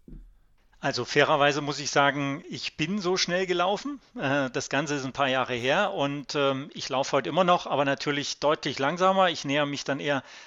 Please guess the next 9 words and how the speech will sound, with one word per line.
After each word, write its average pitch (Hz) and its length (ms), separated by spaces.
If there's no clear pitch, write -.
jetzt - 260
deinen 170 260
Zeiten, 175 460
äh, 175 300
wieder 165 220
an, 165 360
zumindest 123 580
schrittweise. 170 680
Ähm, 151 420